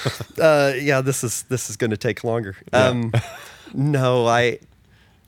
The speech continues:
Speaker 1: so I was on track for that, and, and
Speaker 2: Yeah.
Speaker 1: things were, things were moving in that direction.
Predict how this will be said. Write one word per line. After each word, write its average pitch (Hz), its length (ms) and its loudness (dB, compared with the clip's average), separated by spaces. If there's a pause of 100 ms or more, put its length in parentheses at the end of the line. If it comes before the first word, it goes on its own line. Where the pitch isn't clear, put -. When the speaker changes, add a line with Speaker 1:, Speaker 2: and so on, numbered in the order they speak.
(220)
Speaker 1:
so 160 260 0
I 147 80 4
was 147 140 0
on 185 140 2
track 120 340 -2
for 117 140 -4
that, 87 300 -2
and, 120 380 0
and 123 180 -2
Speaker 2:
Yeah. - 80 -8 (100)
Speaker 1:
things 156 300 -2
were, 156 380 -4 (280)
things 208 220 -6
were 180 80 0
moving 117 440 -2
in 123 280 -2
that 113 180 -2
direction. 101 640 -6